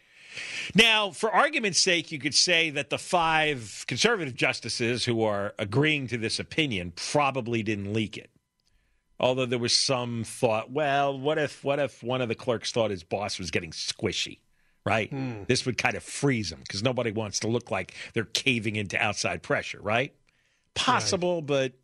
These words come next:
Speaker 1: not as likely as, uh, some abortion fanatic having a panic attack. So now you're looking at the other four justices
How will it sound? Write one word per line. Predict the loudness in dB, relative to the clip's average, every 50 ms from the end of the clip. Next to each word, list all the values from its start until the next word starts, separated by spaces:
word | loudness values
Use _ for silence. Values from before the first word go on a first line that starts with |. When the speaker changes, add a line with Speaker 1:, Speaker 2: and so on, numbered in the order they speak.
| _ _ _ _ -6
Speaker 1:
not | 0 2 2 4 4 2
as | 0 0 2
likely | 2 4 4 4 2 -2 -4 -2 -2 -2 -2 -4 -8 _ -20 -20 -20 _ _ _ 0
as, | 0 0 0 0 -2 -2 -4 -6 -4 -4
uh, | -4 -2 0
some | 2 4 4 4 4 2 -2 -4 -2
abortion | -2 0 2 2 0 0 -2 -6 -8 -6
fanatic | -4 -2 0 0 0 0 -2 -4 -6 -8 -10 _ _ _ _ _ _ _
having | -2 0 0 0 0 -4
a | -4
panic | -2 0 2 2 2 2 -2 -4 -10
attack. | -14 -14 -12 -12 -12 -12 -14 -18 -16 -12
So | -6 -2 0
now | 2 2 2
you're | 2 2 0 0
looking | 0 0 -2 -2 -2 -2 -2
at | 0 -2 -2 -2
the | -2 -4 0 2
other | 2 2 2 0
four | -4 -4 -2 -2 -2
justices | -2 -2 -4 -4 -4 -6 -8 -8 -8 -8 -8 -6 -6 -6 -6 -8 -10